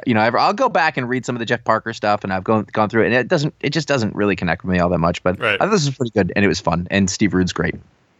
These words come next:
Speaker 2: Steve Rude's a legend. Trinity seventeen, I picked this up. I had dropped off of Trinity because the original creative team of Francis Manapul and himself left the book. I wasn't enamored with the new creative team, so I dropped it, but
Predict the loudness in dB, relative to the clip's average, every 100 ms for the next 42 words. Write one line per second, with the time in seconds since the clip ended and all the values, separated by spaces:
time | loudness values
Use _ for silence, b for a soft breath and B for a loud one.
0 | _ _ -4 0 0 2 0 0 -12 -18
1 | -8 0 2 2 0 2 2 2 -2 -2
2 | 0 0 0 0 0 -2 -6 -4 -2 -2
3 | 0 -2 0 0 0 2 -2 -2 -6 -4
4 | -4 -6 -6 -8 -2 0 0 -4 -8 -10
5 | -8 -6 -6 -8 -6 -4 -2 -4 -4 -4
6 | -6 -8 -10 -8 -8 -6 -4 -4 -4 -6
7 | -6 -2 -2 0 -2 0 -2 -4 0 2
8 | 2 -2 0 0 -2 -6 -2 -2 -4 -20
9 | b b b b 0 2 2 -2 -6 -6
10 | -2 0 0 -2 -4 -2 0 2 2 2
11 | 2 0 -4 -2 0 0 -2 -2 0 0
12 | 0